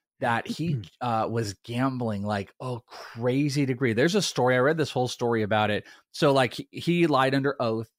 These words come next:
Speaker 1: which is gonna really ding him, obviously.
Speaker 2: <laughs>
Speaker 1: And he was betting to a point where he owed a bookie, like, two hundred grand that they were coming for him. And, like, he had, like,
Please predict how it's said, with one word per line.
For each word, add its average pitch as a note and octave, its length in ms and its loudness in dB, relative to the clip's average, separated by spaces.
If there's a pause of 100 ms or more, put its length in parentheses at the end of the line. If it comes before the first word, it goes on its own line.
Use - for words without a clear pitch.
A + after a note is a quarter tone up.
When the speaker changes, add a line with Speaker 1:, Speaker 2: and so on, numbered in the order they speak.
(120)
Speaker 1:
which A2+ 260 -6
is G2+ 120 -6
gonna G#2+ 220 -6
really A2 300 -2
ding G2+ 220 -4
him, F#2+ 340 -6 (180)
obviously. F#2+ 600 -6 (140)
Speaker 2:
<laughs> D3 260 -2
Speaker 1:
And C3 480 0
he C3+ 260 -2
was E3+ 240 0
betting A2 540 0 (360)
to C#3+ 140 0
a C3 80 2
point B2 380 -4
where A#2 160 -2
he C#3+ 320 -4
owed D3 180 0
a B2+ 60 -2
bookie, A2 420 -6
like, G2 240 -8 (140)
two C#3 460 -8
hundred A2 760 -8
grand G#2 720 -4 (260)
that A2+ 140 -8
they A2 100 2
were F#2+ 140 -4
coming A#2+ 360 -2
for C3 200 -2
him. D3 320 0 (400)
And, A#2+ 180 -2
like, G#2+ 340 0 (100)
he A2 120 -4
had, C#3+ 140 2
like, G#2+ 180 0